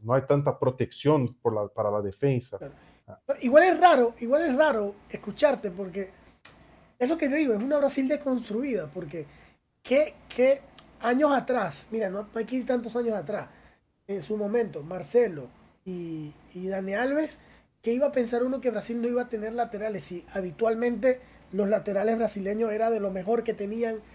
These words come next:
Speaker 2: eh, en el equipo, de los mejores del mundo. Eh, eh, sí, sí es extraño realmente conseguirme en esta previa a Brasil y recibir a una Brasil así, te digo,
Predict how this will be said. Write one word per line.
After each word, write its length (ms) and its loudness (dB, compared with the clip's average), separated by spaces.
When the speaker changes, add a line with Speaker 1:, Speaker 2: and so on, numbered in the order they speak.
Speaker 2:
eh, 240 -6
en 120 -6
el 100 -4
equipo, 380 -6
de 120 -6
los 100 -4
mejores 300 -2
del 100 -2
mundo. 320 -6
Eh, 260 -4
eh, 200 -10
sí, 280 -4
sí 180 0
es 160 6
extraño 580 2
realmente 760 -2
conseguirme 500 -2
en 340 -2
esta 320 -4
previa 420 4
a 180 -2
Brasil 560 2
y 100 -4
recibir 360 -4
a 60 4
una 100 2
Brasil 320 0
así, 240 0
te 100 -2
digo, 260 -4